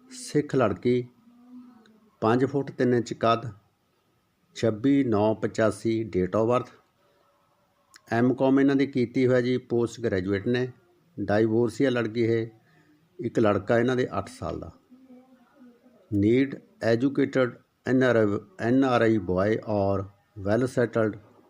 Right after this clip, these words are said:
in India। ਲੜਕਾ ਐਨ ਆਰ ਆਈ ਹੋਵੇ ਜਾਂ ਫਿਰ ਵਧੀਆ ਪਰਿਵਾਰ ਤੋਂ, ਇੰਡੀਆ ਤੋਂ ਵੀ ਹੋ ਸਕਦਾ। ਸਕਰੀਨ 'ਤੇ ਚੱਲ ਰਹੇ ਨੰਬਰ 'ਤੇ ਸੰਪਰਕ ਕਰੋ। ਇਹ ਲੜਕੀ ਨਵੇਂ ਸ਼ਹਿਰ ਨਾਲ ਸੰਬੰਧ ਰੱਖਦੀ ਆ। ਅਗਲਾ ਰਿਸ਼ਤਾ ਨੋਟ ਕਰੋ ਜੀ।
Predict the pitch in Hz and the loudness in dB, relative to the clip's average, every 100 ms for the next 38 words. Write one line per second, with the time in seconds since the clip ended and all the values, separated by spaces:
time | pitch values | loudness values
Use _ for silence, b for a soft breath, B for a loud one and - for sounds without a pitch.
0 | - 135 - 117 98 107 95 - - - | -2 -2 0 0 2 2 0 -4 -16 -20
1 | - - B B B - 104 113 110 127 | -20 -20 B B B -8 0 0 0 0
2 | 123 120 - - 110 113 120 120 123 120 | 0 -2 -10 -12 -4 0 2 4 4 4
3 | 120 120 117 113 107 113 104 117 98 104 | 2 2 0 -4 0 0 0 -4 -4 0
4 | 135 117 110 - - - - - - _ | 2 0 -2 -14 -20 -20 -20 -20 -20 _
5 | 214 190 _ 165 _ _ _ _ _ _ | _ _ _ _ _ _ _ _ _ _
6 | _ _ _ _ - 120 113 113 117 110 | _ _ _ _ -2 2 4 6 4 2
7 | 120 117 117 104 110 117 117 117 107 113 | 0 0 0 2 2 2 2 0 2 2
8 | 107 107 104 - - 101 110 117 127 131 | 2 2 0 -6 -10 -6 0 0 2 0
9 | 120 110 104 107 101 95 95 95 - 101 | 0 0 2 2 0 -2 -2 -4 -4 -4
10 | 95 104 - 120 120 123 - - - - | 0 0 2 0 0 -2 -18 -20 -20 -8
11 | 120 107 104 120 104 101 107 110 101 101 | -2 0 0 0 0 0 0 0 0 -2
12 | 92 95 92 101 101 107 107 120 - _ | -4 -6 -2 -2 -2 -2 -2 -6 -12 _
13 | b b b _ - - 107 120 131 135 | b b b _ -14 -4 0 2 2 2
14 | 139 135 135 - 139 139 139 143 | 0 2 0 0 0 0 0 -4